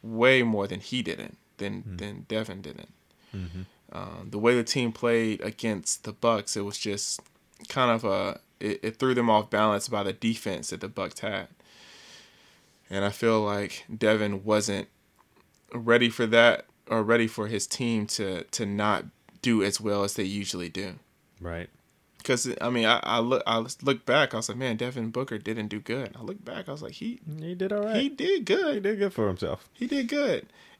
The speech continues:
Speaker 1: It's the rest of the team that didn't really do that great,
Speaker 2: <laughs>
Speaker 1: including Chris Paul. So I feel like
Speaker 2: Yeah.
Speaker 1: now, like, with the team, they know what they are. They're a little better. They've been through the heat. They went all the way to the finals. They lost.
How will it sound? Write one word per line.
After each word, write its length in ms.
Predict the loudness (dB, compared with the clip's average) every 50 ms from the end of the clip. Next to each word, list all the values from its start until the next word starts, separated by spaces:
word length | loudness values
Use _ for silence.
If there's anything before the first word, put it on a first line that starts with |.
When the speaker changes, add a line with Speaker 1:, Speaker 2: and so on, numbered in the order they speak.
| _
Speaker 1:
It's 200 | 0 2 2 2 2
the 120 | 2 2
rest 300 | 4 4 4 2 2 2
of 40 | 2
the 100 | 0 2 2
team 300 | 0 2 2 4 4 6
that 140 | 4 4 6
didn't 380 | 6 6 6 6 4 4 4 2
really 180 | 4 4 4
do 220 | 4 6 6 8 8
that 200 | 8 6 6 4
great, 280 | 4 4 4 4 4
Speaker 2:
<laughs> 80 | 4 2
Speaker 1:
including 380 | 0 2 2 2 2 2 0 2
Chris 260 | 2 2 2 2 0
Paul. 400 | 0 2 4 6 6 6 4 2
So 360 | 4 6 8 8 8 8 6 0 -8 -20 -20 -18 -6 0 2
I 80 | 2
feel 160 | 6 8 8
like 180 | 8 8 8 6
Speaker 2:
Yeah. 60 | 6 6
Speaker 1:
now, 520 | 6 8 8 8 8 8 8 6 4 0
like, 340 | 0 0 0 0 0 -4 -8
with 180 | -12 -12 -8 -8
the 100 | -6 -4
team, 540 | -4 -2 0 0 0 0 0 0 -2 -4 -4
they 220 | -2 -2 -2 0
know 220 | 0 2 2 2
what 160 | 2 2 2 2
they 180 | 2 2 6
are. 480 | 8 8 10 10 8 6 6 4 2 0
They're 180 | -2 -4 -4
a 40 | -4
little 240 | -4 -4 -4 -4 -4
better. 420 | -4 2 6 6 8 8 8 4
They've 380 | 4 2 0 0 0 -2 -6 -10 _ _ -20 -20 _ -2
been 140 | 0 0 2
through 140 | 0 0 -2
the 80 | -2
heat. 300 | -4 -4 -4 -6 -4 0
They 160 | 2 2 2 0 0
went 180 | -2 -2 -2 -2
all 180 | -2 2 2 4
the 60 | 4
way 100 | 4 2
to 120 | 2 2 0
the 80 | -2 0
finals. 340 | 2 4 4 4 4 2
They 120 | 0 -2 -2
lost. 560 | 0 0 0 0 0 0 -4 -6 -10 -12 -14